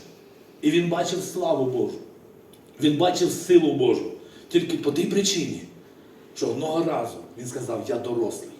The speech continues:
я розумію, мені щось відкрито, я бачу щось більше, я на більше приготовлений,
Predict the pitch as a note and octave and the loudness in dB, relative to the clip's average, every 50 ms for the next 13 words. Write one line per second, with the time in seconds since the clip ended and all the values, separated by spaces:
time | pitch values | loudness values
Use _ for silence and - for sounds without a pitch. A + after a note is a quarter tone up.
0 | - - - - - - - - - - - - - - - A2 A2 G2+ - G#2+ | -20 -20 -20 -20 -20 -20 -20 -20 -20 -20 -12 -6 -6 -4 -4 -4 -6 -8 -8 -10
1 | A2 A2 A2 G#2+ F2+ - - - - - - - - - - - - - - B2 | -10 -8 -8 -8 -10 -10 -14 -18 -20 -20 -20 -20 -20 -20 -20 -20 -20 -20 -16 -12
2 | B2 B2 A#2+ G#2 - - A2 - - A2 A2 - - A#2 G#2+ F#2+ - - - - | -10 -10 -8 -8 -6 -6 -6 -8 -8 -12 -12 -10 -8 -8 -8 -8 -10 -14 -18 -18
3 | - - - - - - C3 A#2+ A#2+ C#3 C3+ B2 - - - - A#2+ G#2 G#2 G#2+ | -20 -20 -20 -18 -12 -12 -10 -8 -6 -6 -6 -6 -8 -10 -8 -8 -8 -8 -8 -10
4 | G#2+ A#2+ A#2 G#2+ - - - - - - - - - - - - - - C#3 C3+ | -8 -6 -6 -6 -8 -10 -14 -14 -18 -20 -20 -20 -20 -20 -18 -12 -6 -4 -2 -2
5 | C#3+ D3+ C#3 C3+ D#3+ E3+ D3 A#2+ - A2 A2 - A2 A#2 A#2 - - A#2 A2+ G#2 | -2 -6 -8 -8 -8 -8 -8 -8 -8 -8 -8 -8 -6 -6 -6 -6 -6 -6 -6 -6
6 | F#2+ - - - - | -8 -12 -16 -18 -20